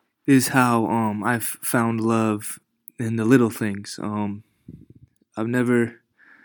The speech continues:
really felt the need to have super fancy things, um, you know, or stuff like that. Um, the things that matter to me are, like, friendship, you know, or, like,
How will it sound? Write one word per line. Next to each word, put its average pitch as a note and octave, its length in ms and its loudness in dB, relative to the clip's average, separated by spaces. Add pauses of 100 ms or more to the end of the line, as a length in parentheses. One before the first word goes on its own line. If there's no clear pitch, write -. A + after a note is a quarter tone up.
(340)
really B2+ 220 4
felt A#2 300 0
the B2+ 60 0
need A2+ 380 0
to A2+ 140 -6
have G#2+ 440 0 (140)
super C3+ 340 2
fancy B2+ 380 2
things, A2 640 -2
um, G2+ 420 -6 (1300)
you G#2 100 -6
know, G2+ 400 -4
or G2 120 -6
stuff - 300 -4
like G#2 160 -4
that. G2+ 300 0
Um, F#2+ 480 -8 (420)
the G#2+ 120 -4
things G#2+ 400 -6
that G2+ 220 -2
matter G#2 300 -2
to - 180 -12
me G#2 420 -6 (760)
are, A2 140 -8
like, G2+ 260 -10
friendship, A2+ 720 -2
you G#2+ 80 -6
know, G2 260 -8
or, G2 220 -8
like, G2+ 420 -10